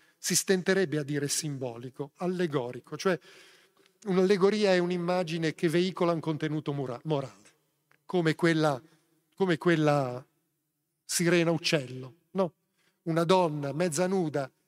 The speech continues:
e mezza pesce vi dice semplicemente che il sesso è peccato e che più, più lo rifuggite e meglio state. Più lo rifuggite, più probabilità avete di guadagnarvi il paradiso. Più lo conseguite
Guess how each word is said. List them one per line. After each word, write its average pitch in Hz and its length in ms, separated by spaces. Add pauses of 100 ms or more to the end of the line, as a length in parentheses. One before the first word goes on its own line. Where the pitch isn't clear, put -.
e 175 80
mezza 196 340
pesce 160 500 (180)
vi 202 160
dice 170 460 (340)
semplicemente 175 880
che 214 120
il 202 60
sesso 156 340
è 165 40
peccato - 520 (260)
e - 140
che 170 220
più, 185 440 (580)
più 220 160
lo 190 100
rifuggite 160 760 (140)
e 208 120
meglio 151 320
state. - 460 (400)
Più 220 140
lo 190 80
rifuggite, 175 680 (360)
più 214 200
probabilità 180 640
avete 156 340
di 185 100
guadagnarvi 170 520
il 147 80
paradiso. 156 540 (480)
Più 233 200
lo 160 100
conseguite 175 800